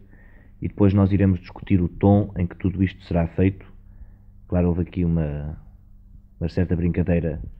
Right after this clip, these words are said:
nas partes, eh, ditas ou lidas do diário, em que eu quis dar um certo sentido, em que ele está mais ou menos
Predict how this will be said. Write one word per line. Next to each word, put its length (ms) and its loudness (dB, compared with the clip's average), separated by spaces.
nas 220 4
partes, 800 0
eh, 300 2
ditas 500 0
ou 120 4
lidas 600 2
do 200 -8
diário, 480 4
em 80 0
que 80 -4
eu 60 -4
quis 140 -4
dar 160 2
um 160 -2
certo 340 -2
sentido, 460 -2
em 140 0
que 100 -4
ele 80 2
está 600 -2
mais 240 -2
ou 80 0
menos 580 -2